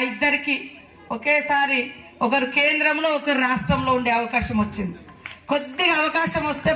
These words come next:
పాపం కేంద్ర మంత్రి అయ్యేటోడు. లాస్ట్ ఇయర్ కాబట్టి వీళ్ళిద్దరి మధ్య కొట్లాట ఉంటది, అట్లుంటది, ఇట్లా, అట్లా ఏమి లేదు. పని చేసే లక్ష్యం ఒకటే, పుట్టుకలు వేరైనా పని చేసే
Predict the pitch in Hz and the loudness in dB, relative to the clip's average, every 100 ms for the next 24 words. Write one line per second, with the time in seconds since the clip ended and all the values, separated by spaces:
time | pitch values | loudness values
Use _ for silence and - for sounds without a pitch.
0 | 302 277 277 277 277 277 269 262 262 226 | 2 0 -2 0 0 2 2 2 4 2
1 | 220 214 190 - - 294 269 262 247 254 | 4 0 -2 -6 -8 0 2 2 2 2
2 | 254 262 262 262 247 247 254 254 247 220 | 2 2 2 2 2 2 2 2 2 0
3 | 247 247 247 247 254 247 247 247 226 226 | 2 0 2 0 0 0 2 2 0 -2
4 | 226 226 214 208 185 - - - - 233 | 0 2 0 0 -4 -4 -14 -16 -8 -4
5 | 254 320 302 294 311 330 330 311 302 311 | -2 0 2 4 4 4 4 4 4 4
6 | 349 359 294 285 311 311 302 320 302 262 | 0 0 0 0 0 0 0 0 2 2
7 | 247 - 214 285 277 254 226 - - - | 0 0 0 0 0 -2 -4 -6 -16 -20
8 | - - - - - - - - 302 - | -20 -20 -20 -20 -20 -20 -12 -4 -2 0
9 | 339 339 339 320 302 320 311 302 302 311 | 2 2 4 4 4 6 4 4 4 4
10 | 330 294 285 285 294 285 | 2 0 0 2 2 2